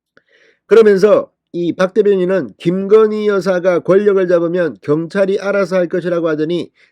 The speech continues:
경찰은 물론 검찰까지 나서서 야당 탄압을 자행하고 있다.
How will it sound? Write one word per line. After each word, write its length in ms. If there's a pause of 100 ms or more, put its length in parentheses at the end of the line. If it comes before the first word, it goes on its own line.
경찰은 540
물론 380
검찰까지 640
나서서 560 (300)
야당 480
탄압을 500
자행하고 480
있다. 460